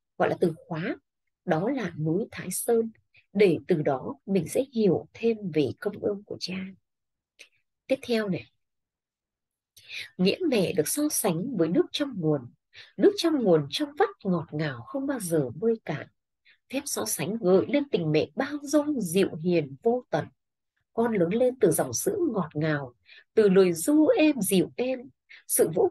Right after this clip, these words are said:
về yêu thương của mẹ. Người mẹ hy sinh cả đời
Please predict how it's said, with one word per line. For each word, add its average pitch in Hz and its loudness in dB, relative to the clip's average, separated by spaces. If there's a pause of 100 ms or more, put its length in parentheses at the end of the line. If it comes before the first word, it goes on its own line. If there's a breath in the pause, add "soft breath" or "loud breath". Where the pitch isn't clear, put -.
về 165 4
yêu 269 0
thương 277 -4
của - -2
mẹ. 143 -4 (520 loud breath)
Người 214 4
mẹ 196 4
hy 330 4
sinh 320 -2
cả 156 -2
đời 165 2